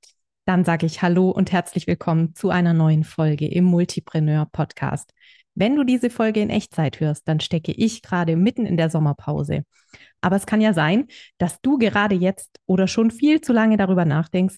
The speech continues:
wie du es schaffen kannst, dir endlich eine erfolgreiche Selbstständigkeit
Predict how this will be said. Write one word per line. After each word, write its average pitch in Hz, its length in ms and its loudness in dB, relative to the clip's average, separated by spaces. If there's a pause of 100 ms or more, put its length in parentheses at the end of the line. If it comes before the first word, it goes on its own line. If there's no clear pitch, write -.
wie 254 160 2
du 247 140 0
es - 120 -6
schaffen 185 300 0
kannst, 165 380 -2 (100)
dir 160 220 2
endlich 185 580 0
eine 170 180 0
erfolgreiche 180 560 -2
Selbstständigkeit 160 880 -2